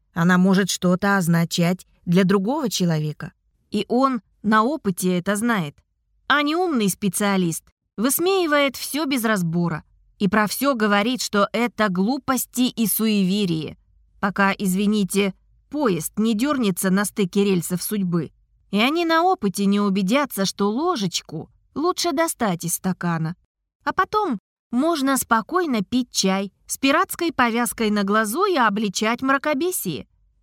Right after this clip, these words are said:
Хотя лучше не обличать других,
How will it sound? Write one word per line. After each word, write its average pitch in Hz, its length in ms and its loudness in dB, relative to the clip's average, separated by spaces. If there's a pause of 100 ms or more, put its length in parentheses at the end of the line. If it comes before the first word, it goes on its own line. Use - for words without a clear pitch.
Хотя 202 540 0 (340)
лучше 240 380 0
не 233 140 2
обличать 233 600 -2
других, 170 520 -2